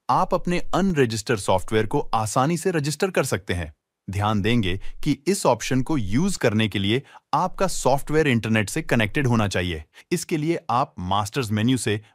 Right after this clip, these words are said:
मार्ग लाइसेंसिंग पर आएंगे, फिर लाइसेंस रजिस्ट्रेशन पर क्लिक करेंगे, then लाइसेंस रजिस्ट्रेशन विंडो ओपन होगी। अगर आप अपनी लाइसेंस डिटेल्स में कोई मॉडिफिकेशन करना चाहते हैं, तो आप अपने according चेंजेस कर लेंगे।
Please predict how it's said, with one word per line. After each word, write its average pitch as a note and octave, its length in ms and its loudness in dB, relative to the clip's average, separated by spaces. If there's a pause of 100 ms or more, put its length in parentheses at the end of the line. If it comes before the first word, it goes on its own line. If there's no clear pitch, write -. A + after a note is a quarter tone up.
मार्ग C#3+ 320 2
लाइसेंसिंग A2+ 520 0
पर G2 140 -2
आएंगे, G2 320 -2 (280)
फिर A#2 160 -2
लाइसेंस C3 500 -2
रजिस्ट्रेशन A#2+ 520 -2
पर A#2+ 140 -4
क्लिक A#2 220 -6
करेंगे, F#2 380 -2 (180)
then B2+ 340 2 (220)
लाइसेंस B2 540 2
रजिस्ट्रेशन A#2+ 600 2
विंडो A#2 300 4
ओपन A#2 280 2
होगी। F2 300 0 (200)
अगर F3 200 0
आप F#3 200 2
अपनी E3+ 220 -2
लाइसेंस A2 480 0
डिटेल्स A2+ 480 -2
में B2 240 -2
कोई G3+ 240 2
मॉडिफिकेशन C3 640 -2
करना G#2 280 -2
चाहते F#2 320 -4
हैं, C3+ 140 -2 (300)
तो E3+ 100 0
आप D#3 220 2
अपने D#3 280 0
according A#2 360 0
चेंजेस G#2+ 340 -2
कर G2 140 -4
लेंगे। F2 320 -8